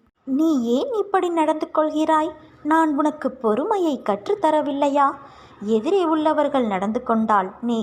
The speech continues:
அமைதி காத்து கொண்டு செல். அப்போதுதான் நீ அவர்களை ஜெயிக்க முடியும். ஆவேசம் கொண்டால் நம்மால் ஒருபோதும் அடுத்த நிலைக்கு செல்ல முடியாது. தெய்வம் உன் வாழ்வில் செய்ய நினைத்தது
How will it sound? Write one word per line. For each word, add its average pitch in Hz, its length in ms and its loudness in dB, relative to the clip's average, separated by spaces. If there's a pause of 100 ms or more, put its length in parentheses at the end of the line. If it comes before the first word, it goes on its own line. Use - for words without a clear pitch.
(120)
அமைதி 208 420 -2
காத்து 285 380 -2
கொண்டு 277 360 0
செல். 208 300 -4 (420)
அப்போதுதான் 247 720 0 (240)
நீ 330 140 -2 (120)
அவர்களை 285 520 0
ஜெயிக்க 208 400 -2
முடியும். 220 460 -2 (460)
ஆவேசம் 247 560 0
கொண்டால் 226 460 0 (180)
நம்மால் 220 560 2
ஒருபோதும் 254 640 0
அடுத்த 330 320 0
நிலைக்கு 330 400 -2
செல்ல 226 380 -2
முடியாது. 214 560 0 (360)
தெய்வம் 349 540 2
உன் 330 240 2
வாழ்வில் 269 520 0
செய்ய 233 360 -2
நினைத்தது 302 480 -2